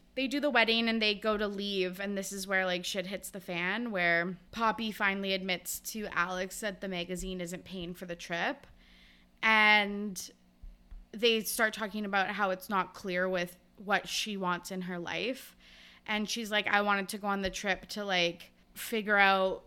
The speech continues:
if my life has meaning and, like, why I've been so depressed." And he's like, "Okay, so, like, am I just this, like, vacation fling, basically?"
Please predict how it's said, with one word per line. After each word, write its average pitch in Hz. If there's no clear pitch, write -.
if 294
my 311
life 262
has 262
meaning 226
and, 240
like, 220
why 185
I've 190
been 202
so 208
depressed." 185
And 220
he's 214
like, 208
"Okay, 208
so, 196
like, 196
am 202
I 180
just 190
this, 196
like, 175
vacation 277
fling, 185
basically?" 180